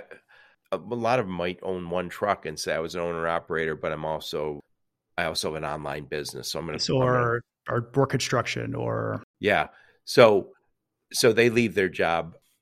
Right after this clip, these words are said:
Speaker 1: I also, I talk to small carriers all the time on the phone, and they say things like, "Well, I have a farm and I have this, and we bought some trucks," right? And so it's not their, it's not like they're, not like they're, uh,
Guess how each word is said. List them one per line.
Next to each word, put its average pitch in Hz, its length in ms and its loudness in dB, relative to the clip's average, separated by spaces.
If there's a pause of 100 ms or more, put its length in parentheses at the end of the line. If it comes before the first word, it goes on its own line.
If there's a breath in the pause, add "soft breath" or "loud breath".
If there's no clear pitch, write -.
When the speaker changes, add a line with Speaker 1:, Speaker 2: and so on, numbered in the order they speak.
(120)
Speaker 1:
I 202 140 0
also, 214 320 4
I 120 40 2
talk 151 260 -2
to 92 100 -10
small 82 340 -4
carriers 80 460 -2
all 73 100 -2
the 76 120 -10
time 73 500 -6
on 69 100 -8
the 69 80 -14
phone, 73 420 -8
and 71 260 -12 (440 soft breath)
they 87 140 0
say 78 220 -4
things 73 280 -10
like, 71 220 -8
"Well, 82 280 -2 (300)
I - 60 -6
have 76 160 -10
a 73 40 -6
farm 71 520 -8 (400)
and 82 160 -4
I 76 60 -4
have 71 280 -6 (360)
this, 82 420 -2
and 85 100 -8
we 80 100 -6
bought 76 300 -2
some - 160 -8
trucks," - 540 -8 (100)
right? 90 240 -2
And 95 260 0
so 117 140 4
it's 104 120 -2
not 131 240 0
their, 104 120 2
it's - 240 -4
not 120 160 6
like 101 200 2
they're, 80 220 0 (720 loud breath)
not 107 240 2
like 107 260 -2 (580)
they're, 98 400 2
uh, 85 260 0